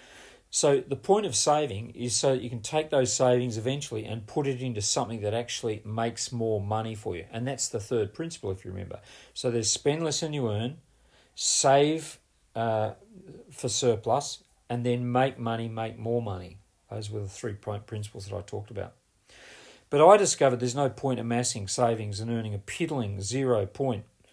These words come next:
point one in a bank account.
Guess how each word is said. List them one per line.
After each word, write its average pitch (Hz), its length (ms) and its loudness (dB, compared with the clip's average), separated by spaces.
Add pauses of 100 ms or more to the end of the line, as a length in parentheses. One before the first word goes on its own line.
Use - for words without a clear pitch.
(260)
point 127 420 -4
one 110 520 -2 (720)
in 117 100 -4
a 107 60 -6
bank 120 240 -2
account. 104 420 -8